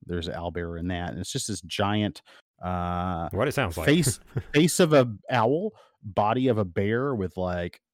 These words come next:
Speaker 1: neck feathers,
Speaker 2: Yeah.
Speaker 1: essentially. Pretty weird. It's got a big old beak on it. It's a pretty tough character for low-level creatures, but, like, in Baldur's Gate, it's pretty easy to beat. And then when we went to go fight it, the, uh,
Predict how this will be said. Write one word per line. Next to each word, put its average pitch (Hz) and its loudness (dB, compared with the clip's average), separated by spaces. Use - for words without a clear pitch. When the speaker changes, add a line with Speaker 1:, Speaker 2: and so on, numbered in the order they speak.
Speaker 1:
neck 92 -4
feathers, 151 2
Speaker 2:
Yeah. 170 2
Speaker 1:
essentially. 175 -2
Pretty 151 0
weird. 120 0
It's 95 -8
got 113 4
a 98 2
big 110 0
old 104 0
beak 110 -2
on 143 2
it. 151 -2
It's - -4
a 123 2
pretty 196 2
tough - 2
character 110 0
for 92 -2
low-level 92 0
creatures, 143 -4
but, 90 0
like, 123 0
in 147 4
Baldur's 170 0
Gate, 92 0
it's 80 -6
pretty 104 -2
easy 90 -4
to 85 -6
beat. 85 -8
And 104 -4
then 120 6
when 117 6
we 131 4
went 160 2
to 117 -4
go 101 4
fight 170 -2
it, - -2
the, 98 -2
uh, 87 -2